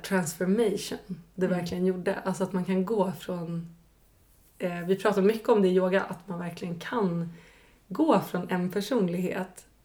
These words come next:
Speaker 1: Och när man gör yoga regelbundet och verkligen kommer in i det så kan man verkligen bli en ny version av sig själv. Alltså lite så här rebirth, att man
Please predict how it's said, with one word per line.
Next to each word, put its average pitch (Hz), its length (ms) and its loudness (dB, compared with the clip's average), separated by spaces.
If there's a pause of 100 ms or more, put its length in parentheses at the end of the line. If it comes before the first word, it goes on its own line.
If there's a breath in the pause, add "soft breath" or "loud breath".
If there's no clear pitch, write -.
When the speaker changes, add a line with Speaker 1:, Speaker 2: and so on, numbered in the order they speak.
Speaker 1:
Och - 300 -6
när 208 160 2
man 208 140 4
gör 220 260 6
yoga 180 280 4
regelbundet 190 1040 0
och 170 180 -6
verkligen 170 920 -4 (180)
kommer 180 440 -2
in 180 240 2
i - 180 -4
det - 200 -10 (640 soft breath)
så - 180 0
kan 190 260 0
man 175 140 0
verkligen 175 460 -2
bli 185 440 2 (800)
en 202 220 4
ny 208 160 6
version 202 500 2
av 190 100 0
sig 240 120 -4
själv. - 280 -4 (360)
Alltså 226 240 -6
lite 226 280 2
så 196 120 -2
här 190 80 0
rebirth, 180 800 2
att 196 200 -2
man 190 520 2